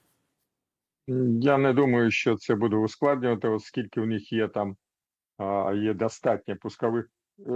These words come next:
установок, які використовували попередні, тому, е, ну, якісь елементи модернізації повинні бути, тому що це по габаритам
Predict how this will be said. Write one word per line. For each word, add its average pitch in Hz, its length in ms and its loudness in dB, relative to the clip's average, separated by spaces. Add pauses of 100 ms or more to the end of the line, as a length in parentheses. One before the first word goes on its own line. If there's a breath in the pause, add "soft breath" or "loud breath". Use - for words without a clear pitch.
(140)
установок, 135 840 -4
які 135 260 -6
використовували 120 720 -2
попередні, 127 640 -4
тому, 113 500 -4
е, 107 260 -8
ну, 110 400 -4 (760)
якісь 127 420 0
елементи 135 580 2
модернізації 123 800 -2
повинні 147 400 -4
бути, 113 320 -6
тому 110 260 -8
що - 180 -6
це 107 180 -2
по 120 160 0
габаритам 113 840 2